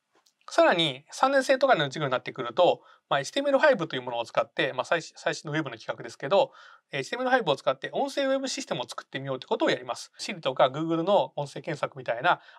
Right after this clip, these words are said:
あいう声で喋ったら答えてくれるウェブシス-、ウェブシステム、ホームページのウェブシステムを作ってみようということを、まあ、授業の中でやっています。ちょっとこう体験版サイトっていうのを用意してきました。ここにアドレス書いてあります。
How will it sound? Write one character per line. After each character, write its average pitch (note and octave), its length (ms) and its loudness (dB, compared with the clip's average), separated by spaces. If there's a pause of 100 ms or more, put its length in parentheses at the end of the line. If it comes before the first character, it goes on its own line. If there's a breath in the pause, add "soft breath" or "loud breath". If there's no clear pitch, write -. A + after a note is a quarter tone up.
あ - 40 -12
い C#3 40 -10
う C3+ 40 -16
声 D#4+ 280 -2
で B3+ 180 -2
喋 A3+ 260 -4
っ - 40 -20
た A3 120 2
ら A#3+ 100 4
答 - 240 -6
え G#3 40 -4
て G3 80 -14
く B3+ 80 -4
れ B3 60 -10
る D#3+ 60 -14
ウ C3+ 40 -10
ェ D3 100 -4
ブ G3 100 -8
シ F#3+ 140 -8
ス-、 - 160 -14
ウ E3 40 -2
ェ E3+ 60 2
ブ F#3 100 -6
シ G3+ 140 -4
ス - 80 -12
テ - 80 -6
ム、 C3+ 160 -14 (340 soft breath)
ホ - 140 0
ー - 40 0
ム F#3+ 40 -14
ペ G3 80 0
ー D#3+ 60 0
ジ D#3+ 60 -10
の B2+ 80 -8
ウ - 20 -6
ェ C#3+ 80 -6
ブ D#3+ 80 -8
シ G#3 160 -8
ス - 20 -20
テ - 80 -18
ム G#3 120 -6
を D3+ 60 -8
作 - 140 -14
っ A3 60 -12
て D#3+ 100 -8
み D3+ 120 -8
よ D#3+ 100 -2
う D3+ 60 -12
と - 60 -6
い E3+ 40 -4
う - 20 -6
こ E3 80 -10
と F4 180 2
を、 - 100 -2 (280 loud breath)
ま D#3 80 0
あ、 - 20 -2
授 D3 140 -8
業 C#3+ 40 -6
の B2+ 80 -4
中 C3+ 120 -6
で C#4 80 -4
や E3+ 100 2
っ - 40 -4
て - 120 -12
い A#2+ 60 -12
ま A2+ 140 -6
す。 - 180 -16 (420 soft breath)
ち - 60 -8
ょ E3 40 0
っ - 20 0
と - 40 0
こ B2+ 40 -4
う B2 40 -12
体 C#4 200 2
験 C#4 240 -4
版 B3 140 2
サ - 120 0
イ G#3+ 80 -2
ト B2+ 80 -8
っ - 20 -18
て - 80 -20
い B2 40 -14
う B2 40 -16
の C#3+ 60 -6
を D3+ 40 -2
用 - 20 0
意 C3 40 -6
し - 40 -12
て - 80 -16
き C3 60 -20
ま A2 100 -14
し - 40 -20
た。 - 140 -18 (380 soft breath)
こ - 140 2
こ B3+ 60 2
に B3 80 2
ア G#3 80 6
ド G#3+ 80 0
レ A#3 60 -4
ス - 100 -10
書 A3+ 80 6
い E3 60 2
て - 60 -6
あ A2+ 40 -6
り A#2 60 -16
ま A2+ 120 -10
す。 - 200 -16